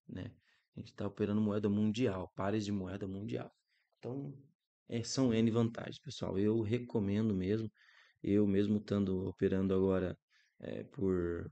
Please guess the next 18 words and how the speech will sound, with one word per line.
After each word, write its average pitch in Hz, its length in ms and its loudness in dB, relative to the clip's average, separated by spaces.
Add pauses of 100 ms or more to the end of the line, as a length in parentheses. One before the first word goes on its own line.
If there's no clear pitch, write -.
por 120 280 -10
software, 123 480 -2
né? 120 200 -4 (680)
Tenho, 90 380 -6 (220)
né, 90 220 -10 (100)
inclusive, 95 260 -6
se 95 80 -12
você - 80 -16
quiser - 180 -6
saber 101 260 0
mais 95 240 -2
aqui 92 180 -6
na 90 100 -6
descrição 95 480 -8
do - 80 -10
vídeo, 113 260 -6
tem 98 160 -4
site, 104 680 -4